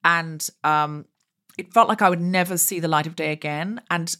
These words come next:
I would late night watch Sex and the City when I would see that you were watching it or Raven Smith was watching it. And, uh, I would go on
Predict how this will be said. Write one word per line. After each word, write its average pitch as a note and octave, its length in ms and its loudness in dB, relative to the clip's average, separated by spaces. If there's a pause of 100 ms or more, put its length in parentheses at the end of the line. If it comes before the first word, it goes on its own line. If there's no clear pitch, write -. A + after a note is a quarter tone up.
I E3+ 100 6
would E3+ 140 -4
late F#3+ 360 0
night F#3 240 0
watch E3 220 -4
Sex - 220 -6
and E3 100 -12
the - 40 -2
City E3 220 -6
when D3+ 160 -6
I D3+ 40 -2
would D3+ 140 -6
see D3+ 180 -2
that D3 140 -8
you E3+ 180 -4
were D#3+ 80 -4
watching D#3 360 -6
it C#3 80 -8
or C#3+ 40 -4
Raven C#3+ 280 -8
Smith - 280 -6
was D#3 120 -10
watching D3 280 -10
it. C#3 140 -10 (600)
And, D3 400 0 (220)
uh, D3 380 0 (400)
I E3 100 2
would D#3+ 220 -6
go D#3+ 180 0
on D#3+ 160 -2